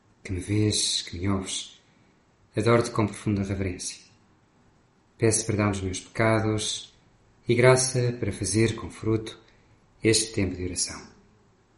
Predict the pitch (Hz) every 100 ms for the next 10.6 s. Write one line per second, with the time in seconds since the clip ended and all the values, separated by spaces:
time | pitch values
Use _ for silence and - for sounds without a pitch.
0 | _ _ _ _ _ _ - 98 98 92
1 | 90 90 - 110 113 98 - - _ _
2 | _ _ _ - - 104 98 - 120 120
3 | 101 90 85 - - - - - _ _
4 | _ _ _ _ _ _ _ _ _ -
5 | 104 101 95 107 101 95 104 104 92 87
6 | - - 87 - 85 82 - _ _ _
7 | _ _ _ _ _ _ _ _ _ _
8 | _ _ _ _ _ - 113 135 127 -
9 | - - _ _ _ _ _ _ - 101
10 | 90 107 107 - -